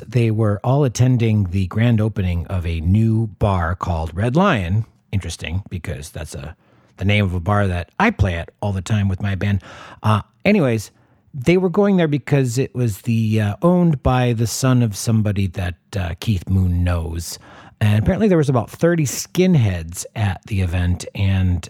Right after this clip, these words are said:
as the night wore on and Keith Moon got drunker, uh, insults started being thrown about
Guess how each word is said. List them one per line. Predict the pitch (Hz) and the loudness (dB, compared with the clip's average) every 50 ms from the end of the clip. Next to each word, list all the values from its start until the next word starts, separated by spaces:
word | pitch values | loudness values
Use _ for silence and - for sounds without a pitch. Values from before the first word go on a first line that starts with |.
| - _ - | -16 _ -6
as | 104 98 92 92 92 92 87 82 | -4 -2 0 0 0 -2 -2 -4
the | - 104 | -2 0
night | 101 104 104 107 95 - - | 2 2 2 2 -2 -6 -4
wore | - 113 107 110 113 127 147 | -2 0 0 2 2 4 4
on | 165 175 175 175 170 170 156 | 4 4 4 4 4 4 4
and | 147 139 123 | 4 2 2
Keith | - 123 110 - | 0 -4 -4 0
Moon | 107 110 107 104 | 0 2 2 2
got | 98 104 95 92 - _ _ - _ | 0 0 -4 -4 -8 _ _ -18 _
drunker, | - 160 190 202 202 175 - 170 170 165 160 143 131 _ - - - - - - - - - _ - | -2 0 2 2 2 2 2 2 2 2 2 0 0 _ -10 -20 -20 -20 -20 -20 -20 -20 -20 _ -4
uh, | - 104 98 92 92 - - | -2 -2 0 0 -2 -2 0
insults | 214 220 208 - - 156 123 110 - | 2 2 2 2 0 0 0 -2 -6
started | - - - 127 117 107 101 95 87 95 _ _ _ _ _ _ _ _ _ _ _ _ - | -8 0 0 2 2 2 0 -2 -4 -8 _ _ _ _ _ _ _ _ _ _ _ _ -2
being | 120 101 101 98 | -2 0 0 -2
thrown | - - - 127 120 110 104 92 | -4 -4 0 2 2 2 2 0
about | 90 82 95 98 90 85 - | 0 -2 -2 -2 -2 -2 -6